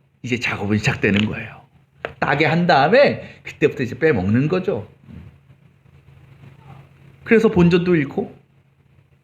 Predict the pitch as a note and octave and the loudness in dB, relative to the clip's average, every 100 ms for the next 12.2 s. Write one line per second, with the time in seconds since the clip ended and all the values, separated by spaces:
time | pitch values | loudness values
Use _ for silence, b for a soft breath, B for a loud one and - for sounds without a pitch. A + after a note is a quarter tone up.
0 | _ _ _ _ - B2+ A2 G#2 - F3+ | _ _ _ _ 0 2 4 2 0 -4
1 | - - - - _ _ _ _ _ - | -4 -10 -20 -20 _ _ _ _ _ -20
2 | - - - A2+ - F#2+ F2 - - A3 | -20 -10 -4 -2 0 0 0 -4 -4 -4
3 | A3 - - _ _ _ - A2 G#2+ F2 | -4 -8 -20 _ _ _ 0 0 0 -6
4 | C#2+ - - _ B B - D#4 D#4 E4+ | -12 -18 -20 _ B B 2 4 4 4
5 | D#4+ A#3+ B3 D4+ C4 C4+ G#3 E3+ C4+ E4+ | 2 0 -2 0 2 4 4 4 4 2
6 | E4+ C#4 C#4+ B3+ B3+ C#4 E4+ - - _ | 2 4 4 4 4 4 2 0 -18 _
7 | _ _ _ - C#4+ - - C#4 A#3+ A3+ | _ _ _ -10 -8 -6 -6 -4 -4 -4
8 | B3 - G3 F#3+ G#3 - - _ _ _ | -4 0 2 2 -2 -8 -20 _ _ _
9 | _ _ - - - - A#2+ A2+ F2+ - | _ _ -14 -12 -6 0 4 4 2 -8
10 | - _ - _ _ _ _ _ _ _ | -18 _ -20 _ _ _ _ _ _ _
11 | _ - - - E3 A#2+ A#2 B2+ A#2+ - | _ -20 -4 0 2 2 2 4 2 0
12 | - | -10